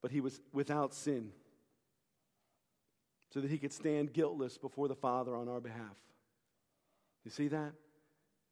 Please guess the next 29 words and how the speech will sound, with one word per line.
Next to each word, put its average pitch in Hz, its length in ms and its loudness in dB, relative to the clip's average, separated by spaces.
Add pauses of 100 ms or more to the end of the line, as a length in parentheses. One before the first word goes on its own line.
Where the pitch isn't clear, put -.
(120)
He 143 80 -2
is 123 100 -2
like 160 340 2
you 170 240 2
in 143 180 2
every 156 300 0
way 131 320 0
except 120 340 -6
the 131 100 0 (140)
one 143 260 -2
most 139 220 -4
important 131 460 -10
way. 104 80 -14 (1300)
He 127 120 -6
never 139 260 2
displeased 135 460 -4
his 127 120 -4
Father. 110 360 -14
He 123 100 -4
never 135 260 -2
disobeyed. 120 540 -6
He 123 80 -4
never 131 220 -2
broke 135 280 0
covenant 135 320 0
relationship 123 480 -4
with 131 80 -4
his 120 140 -10
Father. 117 320 -8